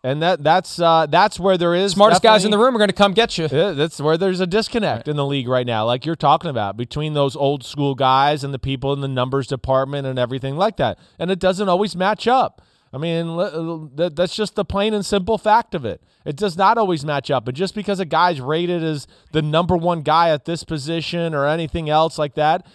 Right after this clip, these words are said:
Speaker 1: I mean, it doesn't mean he's number one. There's just so many other factors that go into it. So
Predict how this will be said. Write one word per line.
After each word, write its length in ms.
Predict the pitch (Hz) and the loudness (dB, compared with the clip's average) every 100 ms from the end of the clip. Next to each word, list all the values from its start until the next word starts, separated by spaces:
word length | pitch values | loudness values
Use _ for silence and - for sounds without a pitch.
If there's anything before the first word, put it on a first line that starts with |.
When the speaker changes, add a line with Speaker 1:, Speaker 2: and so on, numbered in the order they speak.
| _ - | _ -4
Speaker 1:
I 40 | |
mean, 120 | 202 | -2
it 120 | 202 | 0
doesn't 340 | 160 208 202 180 | 0 0 0 -4
mean 200 | 208 202 | -4 -2
he's 200 | 190 165 | -2 -2
number 320 | 185 185 180 | -2 0 0
one. 440 | 175 185 226 139 107 | 0 2 2 0 -4
There's 180 | 143 | -4
just 180 | 170 165 | -4 -4
so 120 | 202 | -2
many 200 | 196 196 | -2 0
other 180 | 175 165 | 0 0
factors 560 | - 180 165 - 156 131 | -2 -2 -2 -2 -8 -4
that 160 | 143 123 | -4 0
go 220 | 147 143 | 0 0
into 240 | 147 117 | -4 -6
it. 120 | 98 92 | -6 -2
So 280 | 131 117 | 0 0